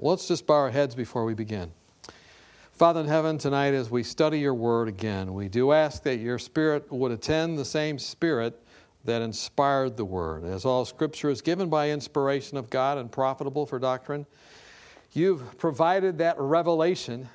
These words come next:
and now we need illumination from your Spirit that we could be involved in having a transformative spirit in our own lives and hopefully in the lives of others as well. In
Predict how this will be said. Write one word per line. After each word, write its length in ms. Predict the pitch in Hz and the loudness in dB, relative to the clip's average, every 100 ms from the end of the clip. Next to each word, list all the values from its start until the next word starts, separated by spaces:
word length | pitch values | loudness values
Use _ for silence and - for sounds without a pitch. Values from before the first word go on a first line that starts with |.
| _ 143 | _ -14
and 220 | - 131 | -8 -6
now 480 | 135 156 160 165 143 - _ _ _ | -2 0 2 0 -4 -16 _ _ _
we 260 | - 131 160 | -6 -2 0
need 460 | 147 147 151 139 107 _ - | 0 0 -2 -4 -10 _ -2
illumination 920 | 139 135 160 185 147 131 123 147 139 | 0 2 0 0 0 -2 -2 -4 -6
from 240 | - 123 | -6 -4
your 100 | 120 | -4
Spirit 480 | 107 - 143 139 - _ _ _ _ - | -6 -2 -2 -2 -10 _ _ _ _ -8
that 240 | 127 127 | -4 -2
we 200 | 117 135 | -2 -2
could 200 | 135 127 | -2 -2
be 100 | 127 | -2
involved 540 | 123 110 120 120 117 117 | -4 -2 -2 -2 -4 -6
in 140 | 117 | -6
having 380 | 113 131 127 120 | -4 -4 -4 -6
a 60 | 107 | -8
transformative 960 | - 143 135 110 - 165 175 165 127 | -8 -6 -4 -6 -4 -2 0 -2 -6
spirit 400 | - - 151 143 | -10 -2 0 0
in 80 | 131 | 0
our 120 | 131 | 0
own 180 | 156 165 | 0 2
lives 680 | 151 151 135 117 117 - - _ - _ _ | 2 2 2 -2 -8 -14 -18 _ -20 _ _
and 120 | - 113 | -12 -6
hopefully 640 | 131 131 - 131 127 - | -6 -6 -4 -4 -4 -6
in 140 | 120 | -6
the 80 | 117 | -4
lives 320 | 113 113 104 | -2 -2 -4
of 120 | 110 | -4
others 300 | 107 104 101 | -4 -6 -6
as 140 | 104 87 | -8 -6
well. 400 | 101 85 69 - | -4 -4 -6 -12
In 60 | _ | _